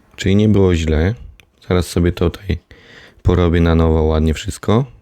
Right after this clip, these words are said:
Podocinałem te kołnierzyki. Są ładnie, lekko mniej jak gwint. Powinno dociągnąć. No, powinno być na pewno stabilniej. Znaczy, stabilnie było.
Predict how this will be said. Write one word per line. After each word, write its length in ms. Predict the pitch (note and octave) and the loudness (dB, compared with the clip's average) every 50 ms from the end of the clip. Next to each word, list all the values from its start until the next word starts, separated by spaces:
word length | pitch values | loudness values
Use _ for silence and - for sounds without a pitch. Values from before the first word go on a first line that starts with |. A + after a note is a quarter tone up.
| _ _ | _ _
Podocinałem 680 | - C3 A#2+ A2 F#2+ - - F#2+ F2+ E2+ E2 E2 E2 | -2 0 0 0 0 0 0 0 0 0 0 0 0
te 120 | D#2 - - | -2 -4 -4
kołnierzyki. 720 | - F#2 E2+ E2 E2 D#2 E2 D#2 - - F#2+ G#2+ C#3 - - - _ _ _ _ _ _ _ _ _ _ _ _ _ | -2 0 0 0 0 0 0 -2 -2 -2 0 0 0 -2 -6 -12 _ _ _ _ _ _ _ _ _ _ _ _ _
Są 300 | - - - A#2 B2 A2 | -10 -6 -2 0 2 2
ładnie, 360 | G2 G2 G2 F#2 F#2 F2+ F2 E2 - | 2 2 2 2 2 0 0 0 -2
lekko 460 | - F#2+ F2+ F#2+ F#2 - - - F2+ E2+ | -2 0 0 0 -2 -4 -4 -2 0 0
mniej 320 | F2 F2+ F#2 F2+ F2+ E2+ | 2 2 2 2 2 2
jak 180 | D#2+ D#2 D#2 D#2+ | 0 0 -2 -2
gwint. 500 | D#2+ D#2 E2 E2 F#2 B2 D3 - - _ - - | -2 -2 0 0 0 0 -2 -6 -10 _ -20 -8
Powinno 360 | - F#2 F2 F#2 F#2 E2+ E2 E2 | -4 -2 0 2 2 2 0 0
dociągnąć. 680 | E2 D#2+ - - F#2+ D#2+ D#2 D#2+ F2 G#2+ D3+ - - _ _ _ _ _ _ _ _ _ _ _ _ _ _ _ _ _ _ _ _ _ _ - | -2 -2 -2 0 0 2 2 2 2 0 -2 -4 -10 _ _ _ _ _ _ _ _ _ _ _ _ _ _ _ _ _ _ _ _ _ _ -2
No, 320 | - F2 F#2+ A#2+ D#3 F3+ - - - _ _ _ _ _ _ _ _ _ _ _ _ - _ _ _ _ | 0 2 2 2 2 0 -2 -6 -12 _ _ _ _ _ _ _ _ _ _ _ _ -20 _ _ _ _
powinno 320 | - F#2 F#2 F#2+ F#2+ F#2+ | -2 0 2 2 2 2
być 160 | G2 G2+ - | 0 0 -2
na 100 | - F2+ | -4 -2
pewno 300 | - F#2+ F2 F2 F#2 F#2+ | 0 0 0 2 0 0
stabilniej. 760 | G2 - - G#2 G2+ A2+ A2+ G2+ F2+ E2+ D#2+ C#2+ D#2 D#2 D#2+ - - - - - | -2 -2 -2 0 2 2 2 2 2 2 2 0 -2 -4 -6 -8 -14 -20 -12 -8
Znaczy, 220 | - - - - | -6 -4 -2 -2
stabilnie 500 | C#3 - - - - C#3 C3 C3 C3 C3 | -2 -2 -2 -2 0 2 2 2 2 2
było. 400 | C3 C#3 C#3 C3 G#2+ D#2+ D2+ E2+ | 2 2 2 2 2 2 0 -4